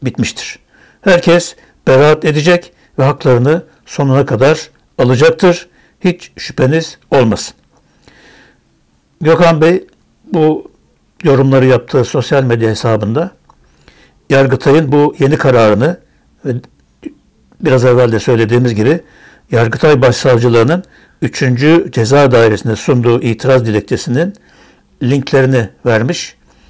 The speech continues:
O linklere de bakılarak hem kararın orijinali öğrenilebilir hem de Yargıtay Cumhuriyet Başsavcılığı'nın yaptığı itirazın, bu karara vesile olan itirazın, e, belgesine ulaşılabilir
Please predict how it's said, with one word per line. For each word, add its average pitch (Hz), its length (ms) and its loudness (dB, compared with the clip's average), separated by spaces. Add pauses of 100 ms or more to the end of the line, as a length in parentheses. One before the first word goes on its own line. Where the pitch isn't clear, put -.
(300)
O 131 120 -2
linklere 123 360 0
de 113 120 0
bakılarak 127 520 -2 (360)
hem 135 180 -4
kararın 123 520 2
orijinali 117 680 -2 (880)
öğrenilebilir 107 720 -4
hem 110 200 -4
de 156 200 -2 (420)
Yargıtay 120 580 0 (100)
Cumhuriyet 117 460 -4
Başsavcılığı'nın 113 720 -2
yaptığı 120 400 -4
itirazın, 127 500 -2 (400)
bu - 60 -12
karara 120 520 2
vesile 127 280 0
olan 104 300 0
itirazın, 117 640 -2 (560)
e, - 40 -8 (1080)
belgesine 120 720 -2
ulaşılabilir 120 800 -4